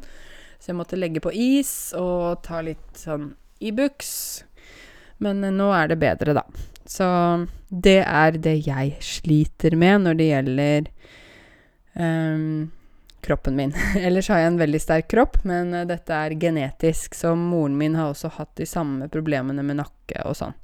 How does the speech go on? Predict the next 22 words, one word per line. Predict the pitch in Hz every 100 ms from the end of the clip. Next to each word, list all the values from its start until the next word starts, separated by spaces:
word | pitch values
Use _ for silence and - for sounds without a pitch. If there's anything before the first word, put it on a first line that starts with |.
| - - - - - - -
Så | 196
vi | 190
har | 185
jo | 185 190
alle | 160 160
noe | 170 156 147
vi | 156 147 156 -
sliter | - 165 156 -
med. | 233 294
Noen | 202 175 180
sliter | - 165 - 165
med, | 165 147 143 151 - - - - - - - - - _ - -
eh, | 226 214 190 170 160
hodepine, | 254 208 180 - 214 202 208 233 233 - -
noen | 208 185 185
sliter | - 170 165 175
med, | 170 165 165 160 165 165 - - - _
eh, | 175 165 165 165 156 -
magevondt, | 180 180 160 151 156 151 151 151 156 196 233 233 _ - - -
noen | 190 185 165 165
sliter | - 156 - 156
med, | 156 147 139